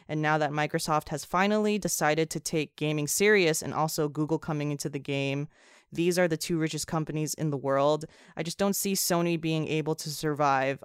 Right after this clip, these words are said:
I think one of these tech, these giant tech companies will buy Sony for the next generation is done.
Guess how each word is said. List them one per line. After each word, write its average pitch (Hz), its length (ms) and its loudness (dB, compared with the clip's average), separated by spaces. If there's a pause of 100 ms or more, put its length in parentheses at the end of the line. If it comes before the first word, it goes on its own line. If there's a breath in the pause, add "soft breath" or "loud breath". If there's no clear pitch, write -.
I 160 80 -2
think 175 240 -6
one 170 160 -2
of 180 80 -2
these 202 200 -4
tech, - 480 -8 (520 soft breath)
these 175 320 -4
giant 160 340 0
tech 160 200 -6
companies 170 440 -2
will 151 140 0
buy 143 280 -2
Sony 208 560 -2 (100)
for - 120 -6
the 147 120 -4
next 151 260 -4
generation 139 920 -6 (1500)
is 151 180 -2
done. 139 440 0